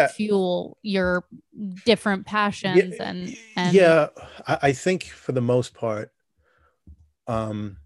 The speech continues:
Speaker 2: I, I think I kinda did it really not necessarily f-, it wasn't just for me. I can, you know, at the end of the day, yeah, I think this felt good to do this, but I kinda, like, in a weird way, kinda, like, i-, i-,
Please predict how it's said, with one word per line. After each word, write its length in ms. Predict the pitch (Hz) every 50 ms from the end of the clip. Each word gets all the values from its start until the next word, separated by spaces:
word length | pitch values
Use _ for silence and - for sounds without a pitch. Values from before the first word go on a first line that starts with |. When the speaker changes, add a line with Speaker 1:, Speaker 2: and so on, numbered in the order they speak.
| _ - - - _ _ _ _ _ -
Speaker 2:
I, 200 | 117 113 107 107 - - - - - - - -
I 100 | 120 107
think 260 | - - 165 160 -
I 100 | 135 127
kinda 340 | - - 127 127 120 113 101
did 300 | 87 90 - 104 104 101
it 160 | 101 - - -
really 540 | 104 104 104 107 107 107 101 101 101 - - _ _ _ _ _ _ _ _ _ _ _
not 360 | 151 127 117 117 117 113 123 123
necessarily 680 | 120 110 104 - - - - 120 110 107 104 104 104
f-, 160 | 101 - _ _ - _ _ _ _ _ _ _ _ _ _ -
it 80 | 165 139
wasn't 280 | 147 185 165 175 160
just 160 | 151 143 - -
for 100 | 135 113
me. 380 | 107 104 110 113 117 123 123 120
I 100 | 120 120
can, 140 | - 151 143
you 60 | 135
know, 120 | 110 101
at 140 | 104 113 -
the 80 | 123 123
end 80 | 123 113
of 60 | 107
the 60 | 110
day, 180 | 101 110 101 98
yeah, 300 | 104 113 107 98 92 98 -
I 60 | - 98
think 220 | - 101 98 -
this 240 | 110 101 - - -
felt 300 | - - - 101 95 -
good 140 | - 101 -
to 80 | - 95
do 160 | 101 101 95
this, 160 | 98 95 -
but 200 | - 101 92 - - - - - - - -
I 60 | -
kinda, 320 | - - - 135 135 131 131
like, 320 | 123 117 113 107 101 - - - - _ _ _ _ _ _ _ _ _ _ _ _ _ _ _ _ _ _ _ _ -
in 120 | 107 104
a 60 | 104
weird 280 | 98 104 117 113 107 101
way, 260 | 104 110 107 104 98
kinda, 280 | - - 110 104 104 101
like, 260 | 98 98 95 92 - _ _ _ _ _ _ _ _ - - 131 - - _ _ _ _ _ _ _ _ _ _ -
i-, 40 | 131 123 - -
i-, 80 | 107